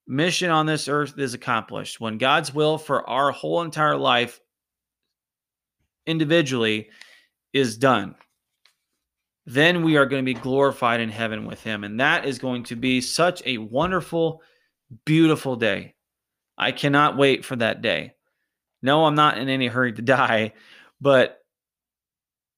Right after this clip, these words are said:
Paul said it the best, "Far better to depart and be with Christ." Christ is our everything. He is our life, and he has given us through his word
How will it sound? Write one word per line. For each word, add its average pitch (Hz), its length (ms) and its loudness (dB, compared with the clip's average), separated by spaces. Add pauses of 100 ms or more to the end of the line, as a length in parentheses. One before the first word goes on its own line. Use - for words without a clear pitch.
(320)
Paul 151 300 0
said 156 180 -2
it 131 80 -4
the 110 80 -12
best, 104 460 -4 (1400)
"Far 165 300 2
better 139 340 2
to 117 60 -8
depart 127 360 -2
and 107 80 -10
be 113 140 -8
with 107 160 -10
Christ." - 480 -12 (1300)
Christ 151 460 0
is 135 260 -2
our 113 140 -4
everything. 147 640 -2
He 135 200 -6
is 120 120 -4
our 107 120 -4
life, 131 480 2 (400)
and 131 120 -4
he 131 120 2
has 120 160 0
given 143 340 0
us 147 200 -2
through 151 260 -2
his 143 260 -2
word 117 540 0